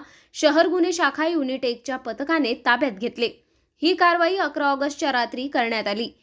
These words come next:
तिघांचा शोध घेऊन त्यांच्याजवळ असलेली एक धारदार चाकू, एक धारदार तलवार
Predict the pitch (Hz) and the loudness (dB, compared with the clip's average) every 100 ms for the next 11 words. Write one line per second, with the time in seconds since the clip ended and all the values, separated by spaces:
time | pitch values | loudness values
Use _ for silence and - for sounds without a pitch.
0 | _ _ _ 294 320 302 302 320 311 302 | _ _ _ 2 4 4 2 0 0 -2
1 | 294 269 349 381 392 294 294 320 302 294 | -2 0 -2 -2 -2 -2 0 0 2 2
2 | 311 262 285 269 285 294 254 277 233 233 | 2 0 0 0 0 -2 -2 -4 -2 0
3 | 233 254 262 262 226 269 320 233 220 208 | 0 0 -2 0 -2 0 0 0 0 0
4 | 233 220 220 233 240 233 214 208 233 | -2 0 0 0 -2 -4 -2 2 2